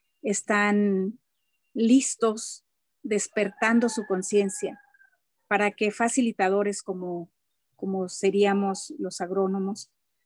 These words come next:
eh, se tomen de la mano y con mucha humildad, eh, recorran procesos de mejora de los vínculos y de la salud emocional y luego de los proyectos productivos,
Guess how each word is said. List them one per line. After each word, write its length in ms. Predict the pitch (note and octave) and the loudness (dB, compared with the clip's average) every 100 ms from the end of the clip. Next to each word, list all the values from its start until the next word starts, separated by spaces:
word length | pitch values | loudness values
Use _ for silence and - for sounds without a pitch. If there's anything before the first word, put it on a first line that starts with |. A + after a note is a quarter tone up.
| _ | _
eh, 260 | - F3+ E3+ | -6 -4 -4
se 160 | - G#3 | -4 -2
tomen 360 | G#3+ A3 A3+ | 0 2 2
de 80 | G#3 | 2
la 140 | F#3 F3+ | 2 2
mano 400 | F#3 F#3+ G3 G3+ | 0 -2 -2 -4
y 100 | G3 | -4
con 180 | F#3+ | -2
mucha 240 | F#3+ G3+ A3 | -2 -4 -4
humildad, 480 | G#3+ G3 F#3+ F#3 F#3+ _ _ _ _ - | -4 -2 -4 -6 -8 _ _ _ _ -8
eh, 240 | F#3 F3 | -6 -4
recorran 580 | E3 F#3+ - G#3+ G#3+ A3 | 0 -2 0 0 2 0
procesos 640 | G3+ F#3 G#3 G3 A3+ G#3+ | 0 -2 -2 -2 -4 -6
de 120 | - F#3 | -2 -2
mejora 680 | F3+ - - A#3 G#3+ F3 - _ _ _ _ _ | -2 -4 4 4 4 -2 -8 _ _ _ _ _
de 600 | A#3 E4+ F3+ F3 F3 F3 | -12 -8 -8 -6 -6 -6
los 180 | F3+ F#3 | -4 -4
vínculos 520 | A3 A3 - G3+ G3+ - | -2 -4 -2 -4 -4 -8
y 160 | G#3 F#3+ | -4 -2
de 140 | F3+ | -2
la 100 | F3+ | -4
salud 340 | - F3+ F#3+ | -4 -2 2
emocional 600 | G3+ G3+ G3 G3 F#3 F#3+ - | 2 2 -2 -2 -2 -4 -6
y 140 | - A#3 | 0 2
luego 260 | A3 A3 | 4 2
de 140 | A3+ G#3 | 2 0
los 180 | G3+ - | 0 -2
proyectos 640 | G3 F#3 F#3+ _ G3+ - | -4 -2 -4 _ -12 -10
productivos, 760 | - G3+ G3+ G3+ G3 G3+ - | -4 -4 -2 0 0 0 -6